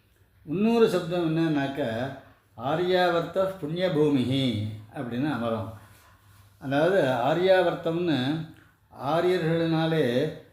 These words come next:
சூழப்பட்ட தேசமானது புண்ணிய பூமியாக கருதப்படுகிறது என்று சொன்னார்கள். ஏனெனில் அந்த காலத்தில் ஆரியர்கள் என்று சொல்பவர்கள்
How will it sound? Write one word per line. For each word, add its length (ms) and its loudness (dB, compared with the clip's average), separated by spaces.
சூழப்பட்ட 800 0
தேசமானது 1040 0
புண்ணிய 280 -4
பூமியாக 560 2
கருதப்படுகிறது 960 -4
என்று 180 -4
சொன்னார்கள். 540 -4
ஏனெனில் 880 0
அந்த 260 -4
காலத்தில் 920 0
ஆரியர்கள் 840 2
என்று 480 -2
சொல்பவர்கள் 1080 0